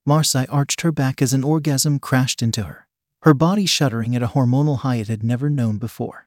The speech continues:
After a minute or so, she switched off the vibration and just sat there holding the dildo into her. Still tense but so satisfied by the earth-shattering orgasm she managed to have all by herself.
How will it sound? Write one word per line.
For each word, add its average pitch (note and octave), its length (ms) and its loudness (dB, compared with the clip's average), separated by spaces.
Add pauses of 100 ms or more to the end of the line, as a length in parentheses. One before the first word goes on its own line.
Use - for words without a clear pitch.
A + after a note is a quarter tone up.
(140)
After D3 340 4
a C3+ 60 6
minute E3 340 4
or D3+ 120 0
so, - 400 -6 (220)
she - 200 0
switched - 400 0
off E3+ 200 0
the D3+ 80 0
vibration A#2+ 680 0
and A#2 120 0
just C3+ 260 -2
sat D3 260 0
there B2+ 140 0
holding D#3+ 400 2
the B2+ 80 0
dildo C3 420 0
into G#2+ 220 -4
her. G#2+ 220 -14 (880)
Still F#3 360 0
tense E3 380 0
but B2+ 160 -4
so E3+ 220 0
satisfied A#2+ 680 -2
by A#2 140 -2
the B2 180 -8
earth-shattering B2 680 0
orgasm A2 540 -2
she C#3 180 0
managed A#2+ 460 2
to C3 60 2
have A2+ 180 2
all A#2+ 160 0
by B2+ 160 -2
herself. - 600 -6